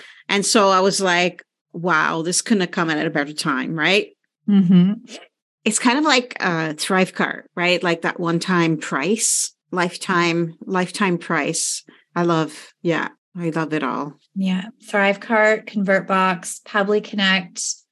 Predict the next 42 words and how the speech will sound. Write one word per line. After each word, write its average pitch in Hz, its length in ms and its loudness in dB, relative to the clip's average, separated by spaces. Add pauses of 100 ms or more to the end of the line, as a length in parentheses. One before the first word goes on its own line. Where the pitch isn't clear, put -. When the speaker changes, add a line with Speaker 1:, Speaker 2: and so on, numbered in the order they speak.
(500)
Speaker 2:
Tidy 208 340 2
Cow. 190 680 0
I'm 196 80 -2
trying 214 180 2
to 208 60 -4
think 185 200 -6
what 185 100 0
other 226 260 6
<laughs> - 60 -2
Lifetime 285 500 2
offers 294 420 0
I 254 60 6
have. 262 400 2
Speaker 1:
<laughs> - 60 -20 (320)
Speaker 2:
Yeah, 311 160 0
I 277 100 4
have 294 180 4
a 254 40 6
lot. 214 380 4 (640)
<laughs> - 640 -20
Speaker 1:
I, 247 100 4
there's 247 280 4
some 269 280 4
that 247 140 4
I 202 40 2
kinda 208 280 2
wish 269 280 0
had 285 140 2
a 262 80 0
lifetime 262 600 2
deal, 254 460 0
but 170 520 0 (480)
Speaker 2:
Oh, 233 160 4
Heartbeat 226 560 -2
is 208 160 -8
the 202 120 0
other 185 180 4
one 180 280 6
that 185 140 0
I 175 60 0
use 180 380 0
Speaker 1:
Yeah. 196 280 2